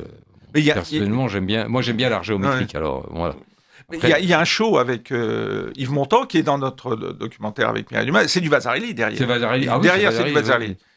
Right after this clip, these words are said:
Speaker 2: oui.
Speaker 1: Et
Speaker 2: Oui.
Speaker 1: il est, c'est extraordinaire, hein, le, le,
Speaker 2: Oui, oui.
Speaker 1: le, là, cette réalisation
Speaker 2: Mais c'était dans les années soixante, l'art géométrique était très en vogue, hein, euh,
Speaker 1: Oui, mais tout, mais tout
Speaker 2: euh,
Speaker 1: ça, on,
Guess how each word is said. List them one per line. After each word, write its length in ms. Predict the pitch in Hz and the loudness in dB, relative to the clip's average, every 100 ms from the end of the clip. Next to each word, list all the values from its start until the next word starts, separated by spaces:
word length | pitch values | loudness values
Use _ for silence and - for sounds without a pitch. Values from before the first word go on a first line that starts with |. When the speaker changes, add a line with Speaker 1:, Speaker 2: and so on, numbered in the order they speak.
| _ | _
Speaker 2:
oui. 60 | 151 160 | 0 2
Speaker 1:
Et 40 | |
Speaker 2:
Oui. 100 | - | 2
Speaker 1:
il 80 | 147 | 2
est, 400 | 135 127 107 120 | 0 -4 -10 -6
c'est 120 | - | -4
extraordinaire, 540 | 107 - 135 - 190 | -2 0 0 2 2
hein, 140 | 117 127 | 2 2
le, 160 | 117 | 0
le, 80 | 113 | 0
Speaker 2:
Oui, 60 | 127 | 0
oui. 60 | 113 | 0
Speaker 1:
le, 260 | 107 104 - _ _ - | -2 -4 -10 _ _ -2
là, 100 | 123 | 0
cette 180 | 135 135 | 0 0
réalisation 580 | - 147 139 139 - 190 | 0 -2 0 -2 0 2
Speaker 2:
Mais 60 | - | 2
c'était 260 | 180 196 | 2 0
dans 140 | 165 143 | 0 0
les 140 | 139 | 0
années 140 | 143 135 | 0 -2
soixante, 440 | 151 139 214 196 | -2 -2 -2 -2
l'art 220 | 139 123 113 | -2 -2 -2
géométrique 560 | 127 120 120 - - | -2 0 -2 -4 -4
était 160 | 117 117 | -4 -4
très 220 | - 135 | -2 -2
en 100 | 120 | -2
vogue, 300 | 160 175 107 | 0 -2 -2
hein, 140 | 107 123 | -2 -2
euh, 460 | 110 98 90 90 92 | -2 -2 -2 0 2
Speaker 1:
Oui, 180 | 214 165 | 2 0
mais 80 | 160 | -6
tout, 160 | 214 151 | -6 -2
mais 160 | 180 190 | 0 0
tout 120 | 202 | 0
Speaker 2:
euh, 40 | |
Speaker 1:
ça, 240 | - 240 | 2 2
on, 80 | 226 | 2